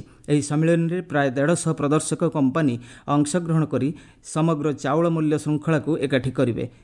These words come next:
ଏହି କମ୍ପାନୀଗୁଡ଼ିକ ବିଭିନ୍ନ ପ୍ରକାରର ନବସୃଜନ, ପ୍ରଯୁକ୍ତିବିଦ୍ୟା ଏବଂ ପ୍ରିମିୟର ଚାଉଳ କିସମ ପ୍ରଦର୍ଶନ କରିବେ। ସମ୍ମିଳନୀରେ ଅଶୀରୁ ଅଧିକ ଦେଶରୁ ଏକ ହଜାରରୁ ଅଧିକ ବିଦେଶୀ କ୍ରେତା ଏବଂ ସମଗ୍ର ଭାରତରୁ ପ୍ରାୟ ପାଞ୍ଚ ହଜାର କୃଷକ ସାମିଲ ହେବେ।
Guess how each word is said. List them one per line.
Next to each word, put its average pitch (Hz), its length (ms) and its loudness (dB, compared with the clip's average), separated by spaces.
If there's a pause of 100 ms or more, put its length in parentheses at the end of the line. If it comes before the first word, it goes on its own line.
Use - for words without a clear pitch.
ଏହି 139 120 -2
କମ୍ପାନୀଗୁଡ଼ିକ 151 720 0
ବିଭିନ୍ନ 160 340 2
ପ୍ରକାରର 147 540 0
ନବସୃଜନ, 143 580 2 (340)
ପ୍ରଯୁକ୍ତିବିଦ୍ୟା 147 760 0
ଏବଂ 143 260 0
ପ୍ରିମିୟର 156 520 0
ଚାଉଳ 143 300 0 (120)
କିସମ 151 400 0
ପ୍ରଦର୍ଶନ 139 480 -2
କରିବେ। 127 320 0 (340)
ସମ୍ମିଳନୀରେ 160 680 0 (260)
ଅଶୀରୁ 180 420 0
ଅଧିକ 151 320 0
ଦେଶରୁ 147 360 0 (320)
ଏକ 139 200 -2
ହଜାରରୁ 160 480 0 (120)
ଅଧିକ 143 360 2 (160)
ବିଦେଶୀ 139 400 0
କ୍ରେତା 131 300 0 (180)
ଏବଂ 143 300 0
ସମଗ୍ର 151 400 -2 (100)
ଭାରତରୁ 151 480 0
ପ୍ରାୟ 147 240 2 (160)
ପାଞ୍ଚ 139 240 0 (120)
ହଜାର 156 280 2
କୃଷକ 139 400 -2
ସାମିଲ 143 320 2
ହେବେ। 127 240 -4